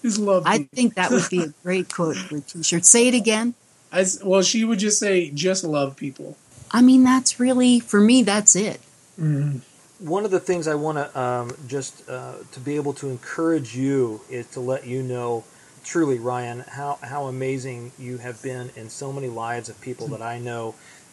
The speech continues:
Speaker 3: Uh, you've encouraged young musicians to go out and play. After the, the, the one time that you were at our church, I mean, you just totally tore it up, and the kids were just on fire. And,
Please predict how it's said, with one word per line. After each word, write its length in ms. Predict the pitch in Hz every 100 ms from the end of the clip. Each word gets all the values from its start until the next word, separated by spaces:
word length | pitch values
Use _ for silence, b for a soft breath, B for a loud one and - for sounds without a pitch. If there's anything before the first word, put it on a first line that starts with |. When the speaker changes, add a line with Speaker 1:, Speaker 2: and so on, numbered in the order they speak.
| -
Speaker 3:
Uh, 180 | - 117 -
you've 200 | 139 131
encouraged 720 | 117 - 160 160 156 123 -
young 320 | 135 139 151
musicians 580 | 131 113 135 135 139 135
to 140 | - 120
go 240 | 120 127
out 160 | 131 127
and 120 | 107
play. 480 | - 143 135 135 131 123 -
After 260 | 147 151
the, 260 | 143 135 135
the, 400 | 143 135 131 135 156 143
the 80 | 143
one 260 | 143 185
time 220 | 180 165
that 100 | 143
you 140 | 135 139
were 100 | 143
at 140 | 147
our 100 | 131
church, 460 | - 147 147 147 131
I 60 |
mean, 140 | 123 143
you 60 |
just 220 | 156 127 -
totally 380 | 160 165 143 120
tore 300 | - 156 135
it 60 |
up, 220 | 139 147
and 80 | 120
the 60 | 110
kids 480 | - - 165 156 117
were 180 | 117
just 320 | 107 123 - 147
on 240 | 147 135
fire. 580 | - - 143 156 160 156
And, 140 | 123